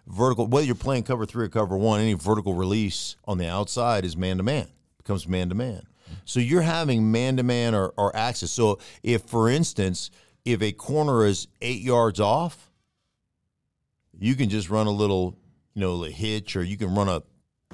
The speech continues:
you know, whatever you want, a thunder, whatever you call it, you know, where you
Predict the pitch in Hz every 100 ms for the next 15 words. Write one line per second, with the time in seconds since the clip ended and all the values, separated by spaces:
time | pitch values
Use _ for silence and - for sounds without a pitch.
0 | - - - _ - 92 82 82 _ _
1 | 90 113 98 95 92 87 95 85 - 104
2 | 98 104 92 92 104 98 87 - 117 98
3 | 92 98 95 92 95 98